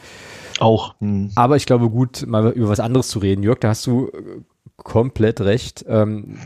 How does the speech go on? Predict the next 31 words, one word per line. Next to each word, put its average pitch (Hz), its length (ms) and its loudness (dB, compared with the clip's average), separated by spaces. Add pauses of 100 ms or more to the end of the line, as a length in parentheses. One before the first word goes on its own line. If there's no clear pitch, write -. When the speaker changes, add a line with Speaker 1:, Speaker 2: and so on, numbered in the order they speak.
(100)
Speaker 2:
und 120 180 0
du 147 120 6
hast 156 100 2
aber 131 140 6
das, 131 160 2 (360)
den 113 80 4
Podcast 139 320 0
ja 127 60 0
gehört. 104 380 2
Also, 101 400 -2
äh, 104 100 0
Speaker 1:
Ich 101 80 2
hab 131 80 -2
den 120 160 2
gehört, 98 300 0
ja. 85 160 -2
Speaker 2:
vielleicht - 320 0
kannst 107 180 -2
du, 110 220 0
kannst 104 180 -4
du 110 40 -6
mich 98 80 -4
da 104 100 0
nochmal 101 160 0
kurz 104 180 -2
mitnehmen, 110 300 -2
worum 98 120 0
es - 80 -6
da 107 60 -2
überhaupt 95 220 -2
ging. 101 200 -8